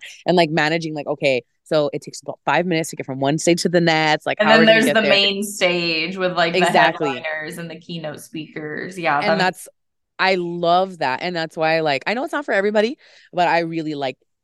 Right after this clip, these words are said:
Speaker 1: the way LashCon does that because not every class is for you anyway. So, you know, there's so much that you can gain from LashCon and you can just, like, pick and choose what you wanna go to.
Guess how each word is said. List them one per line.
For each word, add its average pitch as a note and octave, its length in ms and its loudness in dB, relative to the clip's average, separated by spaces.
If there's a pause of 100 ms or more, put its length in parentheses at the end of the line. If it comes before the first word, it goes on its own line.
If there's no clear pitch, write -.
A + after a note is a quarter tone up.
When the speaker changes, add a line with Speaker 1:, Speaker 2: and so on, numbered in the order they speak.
Speaker 1:
the D3 80 0
way C3+ 180 -2
LashCon B2+ 400 -2
does C3 160 -2
that F3 160 4
because G3 280 0
not F3 220 0
every D#3 240 2
class D#3+ 320 -6
is C#3+ 100 -10
for - 240 0
you B2+ 240 0
anyway. C3 420 -2
So, C3 380 6 (280)
you D#3+ 80 2
know, D#3 60 4
there's D3+ 140 2
so E3+ 520 4
much D3+ 320 -6
that C3+ 100 -10
you C#3 100 -8
can C#3 160 -10
gain C3 220 -4
from C3 160 -2
LashCon C3+ 360 0
and D3+ 120 2
you C3+ 100 0
can C#3+ 120 0
just, C#3 140 -4
like, D3 200 2
pick - 140 -2
and F3 120 0
choose G#3 160 -2
what F3+ 140 -8
you F#3 60 4
wanna F#3 140 2
go A#3 120 6
to. C3+ 240 2